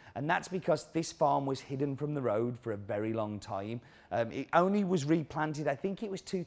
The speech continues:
thousand and six, two thousand and seven, um, and the first crop came out in two thousand and nine, used by the world barista champion, uh, of the time, who was Gwilym Davis,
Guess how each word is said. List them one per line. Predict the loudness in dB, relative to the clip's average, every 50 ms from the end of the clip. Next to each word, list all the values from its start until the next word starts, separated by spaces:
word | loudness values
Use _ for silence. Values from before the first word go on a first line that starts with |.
| -2
thousand | 0 0 0 0 0 -4 -4 -6
and | -6 -6
six, | -8 -10 -10 -10 -8 -8 -8 -10 -10 -14 -12
two | -8 -8 -6
thousand | -2 0 0 0 0 -2 -4 -8
and | -8 -8
seven, | -8 -2 0 0 0 2 0 -4 -4 -4 -10 -16 -20 -20 -20 -20 -16 -6 0
um, | 2 4 4 4 4 2 -2 -4
and | -4 -4 -4
the | -4
first | 0 4 4 4 4 2 -2
crop | 0 -2 -2 -2 -2
came | -2 0 0 2 4
out | 2 2 2 0
in | -4 -6
two | -6 -4 -4 -4 -2
thousand | 0 0 0 0 0 -2 -4 -6
and | -6 -6 -4
nine, | -4 -4 -6 -4 -6 -6 -8 -10 -14 -20 -20 -20 -20 -20 -20 _ -4
used | 2 4 4 4 4 2 0 0 6
by | 8 8 8 8
the | 6 4
world | 0 2 2 4 4 4 2 2 2
barista | 2 4 4 2 0 0 -4 -8 -8 -8
champion, | -6 -6 -4 -4 -4 -4 -2 -2 -2 -2 -2 -6 -10 -6 -2
uh, | -2 0 0 -2 -2 -2
of | -2 -2 -2 -4
the | -6
time, | -6 -6 -8 -6 -4 -4 -2 -2 -2 -4 -4
who | -2 -2 0 0 0
was | 2 4 6 8 8 8 6 2 -2 -6 2
Gwilym | 4 6 6 6 4 2 2
Davis, | 2 2 2 0 -2 -2 -2 -4 -4 -4 -8 -12 -12 -14